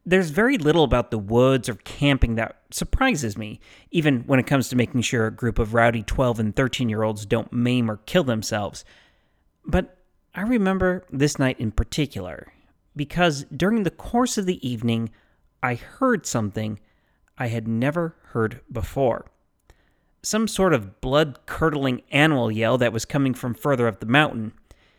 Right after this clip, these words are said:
At the time, I wrote down a description that it was somewhere between a coyote barking and a person screaming. It was loud, it was unfamiliar, and it sent shivers down my spine every time I heard it, which was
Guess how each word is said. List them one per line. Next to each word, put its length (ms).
At 100
the 80
time, 300
I 40
wrote 200
down 180
a 60
description 580
that 160
it 80
was 160
somewhere 300
between 400
a 80
coyote 500
barking 540
and 80
a 20
person 420
screaming. 800
It 100
was 140
loud, 500
it 80
was 140
unfamiliar, 840
and 100
it 140
sent 340
shivers 580
down 320
my 160
spine 440
every 420
time 320
I 100
heard 300
it, 180
which 180
was 220